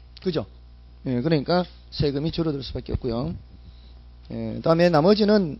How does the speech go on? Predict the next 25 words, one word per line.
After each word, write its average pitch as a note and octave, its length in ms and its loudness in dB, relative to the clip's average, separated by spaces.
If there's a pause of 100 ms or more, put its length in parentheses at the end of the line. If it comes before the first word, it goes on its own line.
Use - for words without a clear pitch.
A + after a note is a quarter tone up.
(320)
이제, C3 340 -2
예, B2 240 -2
A, G3+ 140 6
I는 G3+ 380 4
아까 D3+ 180 0
말씀을 D3+ 320 -2
드렸어요. D3 300 -4
암시장, C#3+ 600 -4
이중가격, C#3 560 0
이런 A2+ 140 -4
건. G#2+ 140 -10 (920)
예, C3+ 120 -2
다음에 F#3+ 180 4
이제 F3+ 100 4
임대료 G3+ 340 4
보조 G3+ 180 4
일단 F#3 240 2
남겨놓고, F3 760 -2 (100)
저, C3+ 240 0 (220)
이 C3 240 -6
분양가 A3+ 440 4
규제를 E3+ 300 2
보세요. B2 200 -6
분양가 C3+ 420 -10
규제. - 260 -10